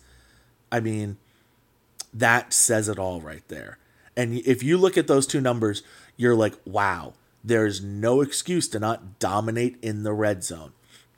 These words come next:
And quite honestly, if you're a Browns fan and you see those numbers, you're like, "Shit, somehow this isn't gonna go our way." And it didn't.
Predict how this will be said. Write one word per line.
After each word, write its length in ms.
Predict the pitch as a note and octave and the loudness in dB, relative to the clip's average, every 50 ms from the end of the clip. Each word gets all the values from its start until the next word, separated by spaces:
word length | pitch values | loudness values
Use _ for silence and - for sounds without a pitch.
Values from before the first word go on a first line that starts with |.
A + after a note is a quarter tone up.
| - _ | -16 _
And 380 | - G#2+ G#2 G#2 G2+ G2 G2 - - _ _ _ _ _ _ _ _ _ _ _ _ _ _ _ - | -6 -6 -4 -4 -6 -8 -12 -14 -18 _ _ _ _ _ _ _ _ _ _ _ _ _ _ _ -20
quite 340 | - - - B2 A#2+ A#2+ A#2 | -4 2 4 6 6 6 6
honestly, 640 | A2 A2 A2+ A#2+ B2+ - - - C3+ B2+ B2+ B2 | 4 2 2 0 -2 -2 -2 0 2 2 2 2
if 200 | - - A2+ A2 | 0 -4 0 4
you're 120 | A2+ A2+ A2 | 4 4 4
a 40 | |
Browns 420 | G2 - A2+ A2 G#2+ A2 A2+ A2 - | 2 0 0 0 2 0 -2 -4 -4
fan 260 | - C3 B2 A#2+ A2+ | -4 -2 -2 -2 -2
and 100 | G#2 G2+ | -4 -4
you 100 | G#2+ A2 | -4 -4
see 180 | - - A#2+ A2+ | -4 -2 -2 0
those 220 | A2 A2 G#2 G2+ | 0 -2 -2 -2
numbers, 360 | G#2+ A2 A2+ A#2 A#2 A2 G#2+ | -4 -4 -2 -2 -2 -2 -2
you're 100 | G#2+ G#2 | -2 -2
like, 240 | G2+ G2 F#2 F2+ - - _ _ _ _ _ | 0 -2 -2 -4 -8 -12 _ _ _ _ _
"Shit, 520 | - - - - - G#2+ - - - _ _ _ _ _ | -8 -6 -4 -2 -2 -4 -4 -6 -10 _ _ _ _ _
somehow 680 | - - - - A#2+ A2+ A#2+ A#2 A#2 A#2+ A2 G#2+ G#2 | -4 -2 0 0 0 0 0 -2 -2 -2 -2 -2 -2
this 280 | F#2+ F2+ F#2 F#2 F2+ - | -4 -6 -6 -6 -6 -6
isn't 200 | F#2 F#2 F#2 F#2 | -8 -10 -10 -12
gonna 200 | G2 F2+ F2 D#2+ | -12 -12 -14 -14
go 220 | D2+ D#2 D#2 C#2+ | -14 -14 -12 -12
our 120 | D2 D#2 C#2 | -12 -12 -14
way." 260 | A#1 G1+ - - - _ _ _ _ _ _ _ _ _ _ - | -14 -16 -18 -20 -20 _ _ _ _ _ _ _ _ _ _ -8
And 120 | B2 A#2+ | -6 -6
it 120 | B2+ A#2+ | -4 -4
didn't. 240 | - A2+ F#2 F#2 - | -4 -6 -6 -8 -12